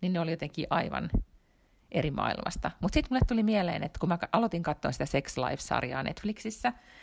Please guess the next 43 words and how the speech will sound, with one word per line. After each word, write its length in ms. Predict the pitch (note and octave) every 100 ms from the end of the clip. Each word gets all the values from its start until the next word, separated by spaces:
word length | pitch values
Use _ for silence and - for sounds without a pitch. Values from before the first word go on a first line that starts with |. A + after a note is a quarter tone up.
| - - - -
joka 220 | D3 C#3 -
myös 200 | C3+ B2+
siis 120 | B2+
kertoo 300 | - B2 A#2+
tämmöisestä 340 | A2+ B2+ B2+ -
perheenäidin, 720 | A2+ - G2 - - - D3 - - - -
en 80 | B2+
mä 100 | B2
tiedä, 140 | D#3+ -
seksifantasioista 1000 | - - - - - D3+ - D3+ - -
ja 140 | -
mitä, 240 | F3 - -
mitä 200 | E3 -
se 100 | D3+
nyt 140 | E3 -
sitten, 280 | - - - _ - _ - - - -
no 100 | D3 -
sen 180 | - C#3+
seksielämästä 680 | - - - C#2+ - - -
ehkä. 380 | A2+ - - G#3+ -
Mä 80 | C3+
en 80 |
oo 40 | C3+
siis 180 | - -
todellakaan 340 | A#2+ B2+ B2+
päässyt 300 | - C3+ -
siitä 160 | B2+ -
puusta 280 | B2+ - -
pitkään, 440 | G#3+ - D#3 C3+
koska 420 | - C#3 C3+ - -
siinä 180 | - B2+
alussa 260 | B2 A#2+ A#2
oli 100 | A#2
niin 160 | A2+ A2+
paljon 180 | G#2+
seksiä, 380 | G#2+ A2 - -
että 100 | -
se 60 | -
tuntui 260 | A#2 A2
jotenkin 260 | B2+ - A#2+
raskaalta 400 | A#2 - A#2 -
katsoa 360 | - - - C#3
sitä. 320 | - G#3